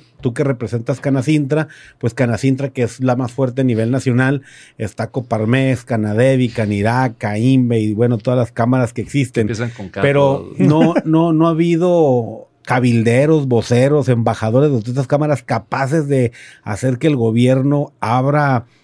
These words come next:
Speaker 1: canales de comunicación para escuchar, o el gobierno no posee esta gente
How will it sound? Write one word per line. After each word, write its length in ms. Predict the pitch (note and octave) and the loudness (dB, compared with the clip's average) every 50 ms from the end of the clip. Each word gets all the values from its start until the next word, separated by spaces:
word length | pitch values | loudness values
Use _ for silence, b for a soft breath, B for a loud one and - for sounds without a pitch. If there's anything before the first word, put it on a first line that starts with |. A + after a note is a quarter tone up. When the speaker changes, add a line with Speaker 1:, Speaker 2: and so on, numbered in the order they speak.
| b b _ | b b _
Speaker 1:
canales 580 | - A2+ A2 A2+ A#2+ B2 C3+ C#3 D3 D3+ C#3 C3 | -4 -2 0 2 2 2 2 2 2 2 2 2
de 240 | C3 B2 A#2+ A2 - | 2 2 2 2 0
comunicación 680 | - A2+ A2+ A2+ A2 A2+ G#2+ - G#2+ G2 A#2+ B2+ B2+ B2+ | 0 0 2 2 2 0 2 0 0 2 2 0 0 2
para 140 | D3 D3 C#3+ | 2 2 0
escuchar, 440 | A#2+ - - A2 - - B2 C#3+ D3+ - | 0 0 -2 -4 0 2 0 0 0 0
o 180 | - B2+ B2+ C3 | 0 2 2 4
el 80 | B2 A#2 | 2 2
gobierno 600 | A2 A#2 A2+ B2 B2 C3 C#3 D3+ D3 D3+ D3+ C#3+ | 0 0 0 2 2 2 2 2 2 2 2 2
no 200 | C#3 C#3 C3+ A#2+ | 2 2 0 2
posee 360 | D#3 D3 - - C#3+ C#3+ C#3+ | 0 0 2 2 0 2 0
esta 240 | C3 - - C#3+ A#2 | 0 0 -2 -2 0
gente 480 | C#3 D3 C#3 C3 C3 D3+ D#3 D3 C#3+ | 0 0 0 0 2 2 2 2 0